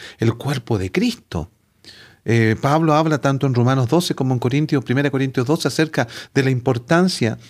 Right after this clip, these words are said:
de, del cuerpo de Cristo, de ser miembro del cuerpo de Cristo,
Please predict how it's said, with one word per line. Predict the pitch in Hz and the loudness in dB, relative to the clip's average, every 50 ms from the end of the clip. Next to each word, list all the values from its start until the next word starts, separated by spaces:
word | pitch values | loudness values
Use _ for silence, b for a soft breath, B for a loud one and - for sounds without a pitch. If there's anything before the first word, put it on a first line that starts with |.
| B B - | B B -8
de, | - 104 120 127 123 - | -2 0 2 2 2 0
del | 123 120 120 113 | 0 0 0 0
cuerpo | - - 131 147 175 208 185 - 180 160 | -2 -4 -2 0 0 0 0 0 0 2
de | 139 135 | 2 0
Cristo, | - - 254 247 - - - - 135 120 | 0 2 0 0 0 0 -4 -4 -2 0
de | 123 117 | 0 0
ser | - 165 156 | 0 0 2
miembro | 156 143 151 185 226 254 240 208 170 139 | 2 2 2 2 2 2 2 2 2 2
del | 131 123 117 | 0 -2 -2
cuerpo | 120 - 135 127 131 - 131 117 | 0 0 -2 -2 0 -2 -2 0
de | 120 120 | -2 -2
Cristo, | 120 208 240 196 - - - - - - | -2 -2 -2 -2 -4 -6 -8 -8 -8 -8